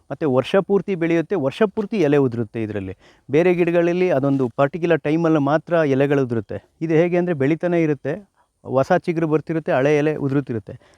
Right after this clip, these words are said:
ಹಾಗಾಗಿ ಇದು ಆರ್ಗ್ಯಾನಿಕ್ ಕಾರ್ಬನ್ಗೆ ತುಂಬ ಹೆಲ್ಪ್ ಮಾಡುತ್ತೆ. First of all ನಾವು ಮಾಡಬೇಕಿರೋ ಫಾರ್ಮರ್ಸ್ ಏನು ಅಂತಂದರೆ ಯಾ-, ನೀವು ಅನಿಮಲ್ ಹಸ್ಬೆಂಡ್ರಿ ಇರಲಿ ಇಲ್ದಲೇ ಇರಲಿ,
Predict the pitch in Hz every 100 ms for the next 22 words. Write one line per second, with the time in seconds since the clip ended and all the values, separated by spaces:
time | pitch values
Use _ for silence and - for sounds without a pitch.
0 | _ 135 156 175 170 170 123 135 139 160
1 | 156 139 135 135 160 - 147 156 143 127
2 | 123 123 110 101 127 - _ _ _ _
3 | - 147 - 202 202 165 131 165 185 165
4 | 165 156 151 147 147 165 151 147 147 135
5 | 139 147 120 110 123 170 170 - 135 123
6 | 120 120 _ _ _ - 127 151 160 143
7 | 156 160 156 139 165 185 196 143 156 160
8 | 160 135 120